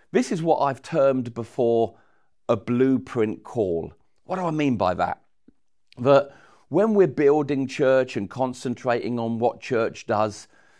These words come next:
sometimes we can have initiatives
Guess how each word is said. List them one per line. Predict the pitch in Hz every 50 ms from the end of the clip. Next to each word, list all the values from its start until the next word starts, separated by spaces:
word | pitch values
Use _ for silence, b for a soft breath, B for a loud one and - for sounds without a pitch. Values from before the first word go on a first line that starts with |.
| b
sometimes | b - - 165 175 175 - - 160 151 147 139 123 135
we | 139 139
can | 135 - 131 123
have | 120 120 107
initiatives | 117 110 110 117 120 - - - 139 131 - - 143 131 131 127 127 - - -